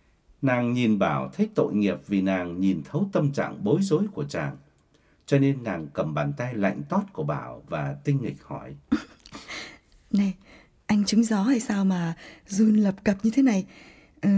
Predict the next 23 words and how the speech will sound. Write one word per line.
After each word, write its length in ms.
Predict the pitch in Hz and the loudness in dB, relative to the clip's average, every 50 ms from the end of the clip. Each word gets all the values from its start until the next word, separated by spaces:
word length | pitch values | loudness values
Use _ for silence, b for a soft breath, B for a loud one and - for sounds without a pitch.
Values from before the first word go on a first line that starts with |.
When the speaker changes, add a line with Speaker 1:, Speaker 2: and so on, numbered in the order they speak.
| 196 185 | 6 6
Speaker 2:
đàn 160 | 190 190 175 | 4 4 4
ông 180 | 208 220 214 208 | 6 4 4 6
gì 100 | 190 202 | 4 4
mà 100 | 180 180 | 2 2
nhát 240 | 185 214 277 - - | 2 0 0 2 2
vậy? 140 | 190 - - B B B B B | 0 0 -2 B B B B B
Hay 160 | B - 262 233 | B 2 4 4
là 200 | 226 214 202 202 | 4 4 2 2
em 180 | - 233 240 | 4 4 4
đi 80 | 220 233 | 2 2
cạo 140 | - - 170 | 2 0 0
gió 200 | 170 202 208 247 | 2 2 2 4
cho 120 | - 311 | 4 6
anh 140 | 269 254 254 | 6 6 6
nhé?" 200 | 254 277 320 311 - - _ _ _ _ _ _ _ _ _ _ _ _ _ _ _ _ _ | 6 4 4 2 -2 -14 _ _ _ _ _ _ _ _ _ _ _ _ _ _ _ _ _
Speaker 1:
Bảo 280 | - 110 98 87 85 87 | -2 0 2 2 0 0
gượng 240 | 95 113 - - 117 104 95 - | 0 0 0 0 0 -2 -4 0
cười, 380 | 120 117 110 104 101 98 98 - b b b b b | 4 4 6 6 4 0 -2 -4 b b b b b
miệng 320 | - 117 110 101 - - - | 0 2 2 2 2 0 -2
đắng 260 | 107 135 185 196 196 | 0 0 2 0 2
chát, 220 | - 214 233 262 - - - | 2 2 2 2 -2 -10 -12
không 180 | - - 180 190 | -8 -6 -2 2
biết 140 | 269 277 | 2 0